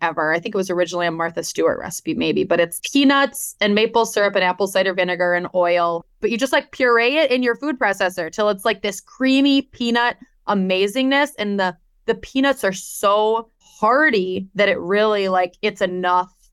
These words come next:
to break down the kale and, like, balance the kale. And then you can throw just a ton of other veggies in there. You can do carrots, you can do peppers, you can do radishes, kind of whatever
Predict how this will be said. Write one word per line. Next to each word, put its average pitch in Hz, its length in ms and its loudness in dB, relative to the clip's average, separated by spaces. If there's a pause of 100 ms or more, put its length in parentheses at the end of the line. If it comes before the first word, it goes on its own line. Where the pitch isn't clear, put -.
(280)
to 208 100 -2
break 185 340 -2
down 190 240 0
the 180 80 0
kale 175 400 0
and, 170 140 -6
like, 170 180 -14
balance 175 440 -2
the - 100 -2
kale. 240 340 2
And 190 160 -4
then 220 100 -2
you 254 100 0
can 233 200 -2
throw 196 260 2
just 190 280 -8 (240)
a 202 80 -2
ton 233 260 -2
of 214 80 2
other 180 220 2
veggies 165 360 -4
in 160 120 -4
there. 123 200 -2 (360)
You 190 100 0
can 175 140 -6
do 196 100 -2
carrots, 220 460 2
you 175 80 -8
can 226 140 -10 (100)
do 175 80 -8
peppers, 185 420 0
you 170 60 -8
can 165 120 -10
do 175 140 -2
radishes, 196 720 0
kind 196 240 -2
of 180 160 2
whatever 190 640 0